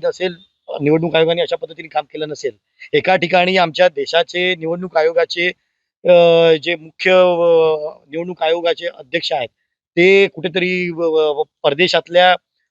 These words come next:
भरपूर देशांचं जे एक शिष्टमंडळ तयार झालंय, त्याच्यामध्ये अध्यक्षपद भूषवतात आणि या ठिकाणी लोकशाहीला काळीमा फासण्याचं काम या ठिकाणी निवडणूक आयोगामार्फत होतं. अक्षरशः निषेध करावा तेवढं थोडं आहे.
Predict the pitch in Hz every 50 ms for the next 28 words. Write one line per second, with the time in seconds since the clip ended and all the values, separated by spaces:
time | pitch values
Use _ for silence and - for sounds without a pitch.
0 | _ _ 147 143 131 170 185 170 151 175 - 170 180 175 151 175 185 175 151 185
1 | 180 175 165 - _ _ _ _ _ - 170 - _ _ _ _ _ _ _ _
2 | _ _ _ _ - - - 170 - - 180 180 175 170 180 165 - 175 175 180
3 | 165 147 147 170 175 - 170 - - 170 175 180 190 165 151 165 240 - - 233
4 | 240 240 180 170 170 - 156 135 - 117 - _ _ _ _ _ _ _ - 175
5 | 214 175 151 160 185 202 - 214 - 180 180 180 190 208 220 170 120 107 127 165
6 | 185 - - 185 180 185 180 208 - - - 139 143 160 175 208 202 - - 135
7 | - - 180 180 - - 170 - - 170 185 165 - _ _ _ _ _ _ _
8 | 170 165 151 165 147 165 170 160 147 143 139 160 170 170 170 - 139 131 135 151
9 | 151 151 156 147 - 156 151 147 156 160 - - 139 139 135 - 190 247 - _
10 | _ _ _ _ _ - 156 - - 214 220 180 - 226 214 165 170 - 208 220
11 | 220 - - 202 208 208 214 - 202 190 196 185 - 143 156 151 131